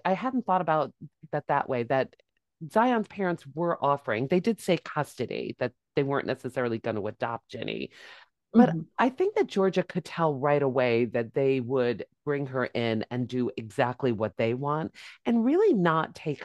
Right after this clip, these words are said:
Speaker 1: her opinions into account.
Speaker 2: Mm-hmm.
Speaker 1: And there's a way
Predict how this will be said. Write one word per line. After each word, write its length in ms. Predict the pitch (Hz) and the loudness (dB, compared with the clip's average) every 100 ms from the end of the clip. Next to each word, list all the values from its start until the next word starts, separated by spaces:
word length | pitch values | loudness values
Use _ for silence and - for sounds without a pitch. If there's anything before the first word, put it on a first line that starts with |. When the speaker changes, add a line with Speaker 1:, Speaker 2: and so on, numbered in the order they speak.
| - | -4
Speaker 1:
her 240 | 151 135 - | 0 0 -2
opinions 600 | - - 131 123 113 - | -12 -6 -2 0 -2 -4
into 360 | - 123 - 101 | -6 -6 -6 -10
account. 480 | - - - - - - - - _ 214 | -10 -8 -8 -8 -12 -20 -20 -20 _ 0
Speaker 2:
Mm-hmm. 140 | 165 | 4
Speaker 1:
And 500 | 180 180 175 180 180 - _ _ _ _ _ - 190 | 6 6 6 4 2 -2 _ _ _ _ _ -20 -2
there's 220 | 311 349 | 0 2
a 60 | 370 | 0
way 280 | 220 277 | 2 4